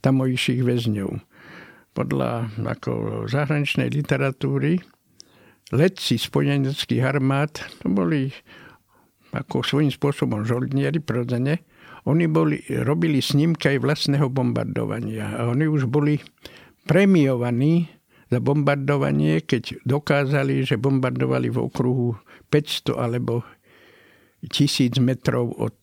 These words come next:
čo ja viem, napríklad od železničného uzla alebo od nejakej továrne. A teraz si predstavte, že by urobili nejaký kobercový nálet na nejaký vyhladzovací tábor. To si zatiaľ nevieme ako domyslieť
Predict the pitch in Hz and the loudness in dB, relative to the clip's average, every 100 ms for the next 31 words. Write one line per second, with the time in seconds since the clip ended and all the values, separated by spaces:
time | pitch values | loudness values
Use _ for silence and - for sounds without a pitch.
0 | - - 123 120 120 123 120 117 131 117 | -14 -8 -4 -2 -2 -2 -2 -2 -2 -2
1 | 120 123 151 135 123 123 - 120 117 117 | -2 0 2 2 2 0 0 0 0 0
2 | 107 98 107 104 113 120 113 110 110 113 | -2 -4 -4 -2 -2 -2 -2 -2 -4 -2
3 | 117 104 104 107 98 - _ _ - - | -2 -2 -6 -6 -8 -12 _ _ -20 -20
4 | - - - - 156 160 - - - - | -20 -16 -4 0 2 0 -2 -6 -8 -6
5 | - 98 147 151 - 156 156 - 165 147 | -4 0 0 0 0 0 -2 -2 0 0
6 | 143 139 143 - 117 - - 147 156 143 | 0 0 -4 -4 -2 -2 -2 0 2 2
7 | 139 135 135 131 131 - 143 147 139 - | 2 2 2 0 -2 0 0 0 0 -2
8 | 127 117 120 127 127 123 - - - 113 | 0 0 0 0 0 -2 -6 -10 -4 -2
9 | 117 - - _ _ _ _ _ _ _ | -2 -6 -16 _ _ _ _ _ _ _
10 | - 117 - 117 120 113 113 113 113 - | -4 -2 -2 0 0 0 -2 -2 -4 -4
11 | 101 117 107 104 104 104 - _ - - | -6 -4 -6 -6 -8 -10 -16 _ -20 -20
12 | - - _ 147 - - 151 147 - _ | -20 -20 _ -4 -2 0 0 0 -6 _
13 | - _ - 147 - 143 139 135 135 160 | -20 _ -2 -2 0 0 2 2 2 2
14 | 143 131 123 123 117 - 120 104 101 165 | 0 0 0 -2 -2 -2 0 0 0 2
15 | 185 139 113 120 113 | 2 0 -2 -2 -4